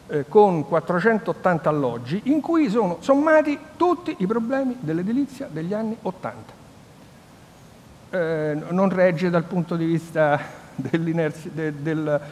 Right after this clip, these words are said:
del, del bilancio energetico, non regge dal punto di vista delle dotazioni infrastrutturali, non regge dal punto di vista delle connessioni urbane, non regge dal punto di vista del verde.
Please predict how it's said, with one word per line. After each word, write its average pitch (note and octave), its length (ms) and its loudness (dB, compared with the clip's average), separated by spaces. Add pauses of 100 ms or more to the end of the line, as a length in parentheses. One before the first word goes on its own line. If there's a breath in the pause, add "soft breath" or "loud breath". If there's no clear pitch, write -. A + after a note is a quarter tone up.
(400 loud breath)
del, C#3+ 800 0
del D3 140 -2
bilancio D3+ 380 0
energetico, D#3 680 0
non F#3+ 200 2
regge F3+ 380 0
dal F3 120 0
punto E3 260 -6
di E3 60 -2
vista E3 180 -4
delle D#3+ 180 -2
dotazioni D#3 460 -4
infrastrutturali, D3+ 840 -2
non A3+ 200 0
regge G3 320 0
dal F3+ 140 0
punto F3 300 -4
di E3+ 60 0
vista D#3+ 200 -4
delle D#3 160 -2
connessioni D3+ 540 -4
urbane, D3 480 0
non B3 160 2
regge A3 340 0
dal G3+ 160 0
punto G3 240 -4
di F#3+ 80 0
vista F3+ 160 -6
del F3 160 -2
verde. D3+ 680 -4